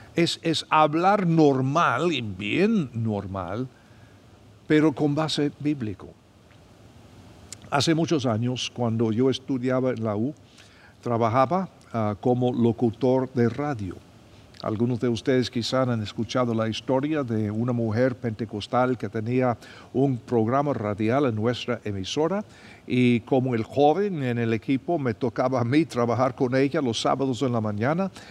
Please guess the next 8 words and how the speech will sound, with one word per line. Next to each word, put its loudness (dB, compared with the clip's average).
en 0
su -2
programa. -6
Una -2
mujer 2
muy 2
linda 2
que, -18